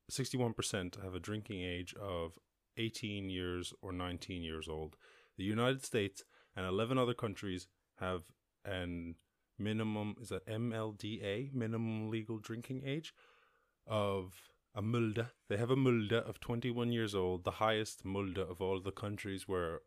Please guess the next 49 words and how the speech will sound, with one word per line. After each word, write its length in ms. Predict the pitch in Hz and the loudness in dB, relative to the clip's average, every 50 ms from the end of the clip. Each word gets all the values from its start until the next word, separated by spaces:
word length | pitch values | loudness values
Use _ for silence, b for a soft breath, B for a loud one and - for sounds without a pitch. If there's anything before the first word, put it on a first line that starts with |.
| _ _ _ _ _ | _ _ _ _ _
it 160 | - 92 85 | -6 -6 -4
is 160 | 87 85 82 | -6 -6 -6
legal 320 | 87 87 92 90 90 90 82 | -4 -4 -2 -2 -4 -6 -8
to 100 | - - | -8 -10
drink, 360 | 80 90 87 80 78 80 - - | -8 -6 -6 -6 -6 -8 -6 -4
although 280 | - 98 92 98 92 95 | -4 -2 -2 -2 -2 -2
some 320 | - - - 120 123 120 | -2 -2 0 0 0 0
areas 420 | 120 120 117 117 113 110 107 101 101 | 0 0 0 0 0 0 -2 -2 -2
of 100 | 95 95 | -2 -2
India 520 | 95 98 101 95 92 87 85 87 87 80 | -2 -2 -2 0 0 0 -2 -2 -4 -2
have 260 | 87 101 104 104 92 90 | -2 0 0 0 -2 -4
drinking 400 | - 101 98 - - 95 87 87 | -8 -8 -8 -6 -8 -8 -8 -6
ages 460 | 90 87 85 - 90 87 87 - - - 90 | -6 -6 -6 -6 -8 -8 -8 -10 -10 -8 -8
as 120 | 92 - | -8 -8
high 420 | - - 101 98 98 98 98 95 87 | -4 -2 0 0 2 0 0 -2 -4
as 260 | 90 90 90 95 92 - | -4 -4 -2 -2 0 0
<laughs> 80 | - | 0
twenty-five 680 | - 147 139 120 113 98 - - 92 87 90 90 85 87 | 2 2 2 2 0 0 0 0 0 2 2 0 -2 -4
and 140 | 87 85 82 | -6 -8 -6
thirty 240 | 85 82 82 80 | -6 -4 -4 -4
years 260 | 78 78 80 78 76 - | -4 -4 -4 -4 -6 -6
old. 260 | 78 76 76 - - B B B B B B B B B B B 381 | -8 -8 -10 -10 -12 B B B B B B B B B B B 2
Okay, 240 | 381 233 160 185 220 - | 4 4 4 2 0 2
cool, 260 | - - 247 135 - - - | 4 6 6 6 4 2 -2
interesting, 460 | 185 185 - 127 107 - - 82 80 - _ _ | -6 -2 0 0 0 0 -4 -6 -6 -8 _ _
yeah. 220 | - 120 120 113 - - - _ _ _ b b b b b b b b b b b b b - | 0 2 2 2 0 -2 -8 _ _ _ b b b b b b b b b b b b b 0
Well, 320 | 104 104 107 101 101 - _ _ _ _ _ _ _ _ _ _ _ _ _ _ _ _ _ _ - | 2 4 4 4 2 0 _ _ _ _ _ _ _ _ _ _ _ _ _ _ _ _ _ _ 0
I 80 | 120 | 2
went 180 | 123 127 123 117 | 4 4 4 2
to 120 | - 117 | 0 0
America 400 | 110 107 107 107 107 104 - - | 0 2 4 2 2 2 0 -2
when 160 | 95 95 95 92 | -2 -2 0 0
I 60 | 90 | 0
was 160 | 87 82 87 | -2 -2 -2
really 160 | 90 92 90 | -4 -2 0
young 260 | 90 92 98 101 95 | 0 0 0 -2 -2
and 80 | 92 82 | -4 -4
I 60 | 80 | -4
didn't 220 | 87 90 87 90 90 | -2 -2 -2 -2 -2
drink, 340 | 87 92 92 95 - - - _ _ _ | 0 -2 -2 -2 -4 -10 -16 _ _ _
and 140 | - 92 87 | -8 -6 -4
then 160 | 85 82 85 | -4 -2 -2
the 60 | 85 82 | -2 -2
next 240 | 90 90 - - | -4 -4 -6 -6
time 180 | - - 82 82 | -6 -4 -4 -2
I 60 | 85 | -2
went 160 | 85 85 82 - | -4 -4 -4 -4
to 100 | - 85 | -4 -4
America, 520 | 82 82 82 82 82 80 - 85 82 78 | -2 -2 -2 -4 -4 -4 -4 -4 -4 -4